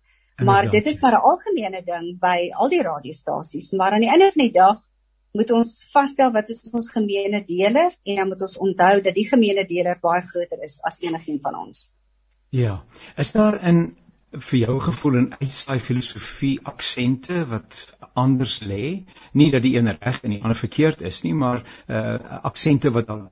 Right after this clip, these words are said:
Speaker 2: effens anders lê?
Speaker 1: Ehm, in terme van die twee stasies?
Speaker 2: Ja, eh, uitsaai
Speaker 1: Ja.
Speaker 2: filosofie byvoorbeeld of so.
Speaker 1: Ja.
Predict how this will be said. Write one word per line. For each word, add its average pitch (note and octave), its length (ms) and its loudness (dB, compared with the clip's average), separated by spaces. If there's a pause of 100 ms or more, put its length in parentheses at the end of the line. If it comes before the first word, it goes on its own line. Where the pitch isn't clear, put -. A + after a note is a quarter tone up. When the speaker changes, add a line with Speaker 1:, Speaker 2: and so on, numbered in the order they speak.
(160)
Speaker 2:
effens A#2 420 -6
anders A#2 400 -2
lê? C#3+ 380 -4 (1400)
Speaker 1:
Ehm, A#3+ 240 8
in B3+ 80 4
terme C4 260 4
van B3 160 -2
die A3+ 80 -2
twee G#3+ 180 -6
stasies? C#4 880 -2 (220)
Speaker 2:
Ja, C3+ 220 4 (100)
eh, A2+ 400 -2
uitsaai C#3 320 0
Speaker 1:
Ja. B2 80 2
Speaker 2:
filosofie B2+ 540 0
byvoorbeeld G#2+ 680 -4
of G#2 140 -4
so. A#3+ 180 0
Speaker 1:
Ja. G3+ 300 2